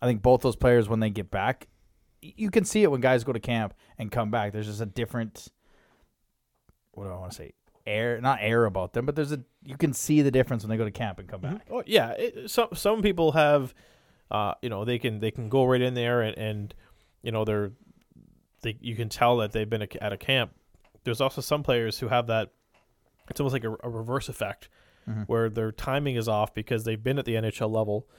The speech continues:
Speaker 2: and they need a week or so to get back to the junior A level, uh, to the junior level. So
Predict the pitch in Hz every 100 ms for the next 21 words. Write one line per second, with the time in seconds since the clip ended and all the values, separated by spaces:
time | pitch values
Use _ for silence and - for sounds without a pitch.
0 | _ _ _ - 110 113 - _ 117 107
1 | 120 127 110 107 - - 110 104 110 131
2 | 113 - 113 110 117 117 110 - 117 104
3 | 107 131 131 110 107 104 107 78 85 -
4 | 98 101 110 107 123 139 110 104 101 -
5 | 110